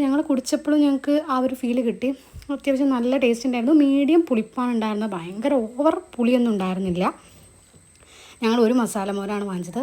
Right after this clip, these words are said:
അപ്പോൾ ഇതെല്ലാം കൂടെ ആ ഗ്ലാസ്സിൽ മിക്സ് ചെയ്ത് നമ്മളെ എരിവിനനുസരിച്ച്, കാന്താരി മുളകാണ് കേട്ടോ ഇവിടുത്തെ സ്പെഷ്യൽ ഇൻഗ്രീഡിയൻറ്റ്, ഞാൻ just പറയാൻ വിട്ടുപോയി. അപ്പോൾ നമ്മൾ എരിവിനനുസരിച്ച് കുറച്ച് വേണോ കൂടുതൽ വേണോ എന്ന് ചോദിച്ചിട്ടാണ്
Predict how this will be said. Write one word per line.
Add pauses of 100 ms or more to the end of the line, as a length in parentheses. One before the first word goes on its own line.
(140)
അപ്പോൾ
ഇതെല്ലാം (100)
കൂടെ (120)
ആ (140)
ഗ്ലാസ്സിൽ (160)
മിക്സ്
ചെയ്ത് (240)
നമ്മളെ (140)
എരിവിനനുസരിച്ച്, (420)
കാന്താരി
മുളകാണ്
കേട്ടോ
ഇവിടുത്തെ (100)
സ്പെഷ്യൽ (100)
ഇൻഗ്രീഡിയൻറ്റ്,
ഞാൻ
just
പറയാൻ
വിട്ടുപോയി. (540)
അപ്പോൾ (180)
നമ്മൾ (120)
എരിവിനനുസരിച്ച്
കുറച്ച്
വേണോ (100)
കൂടുതൽ
വേണോ
എന്ന് (120)
ചോദിച്ചിട്ടാണ്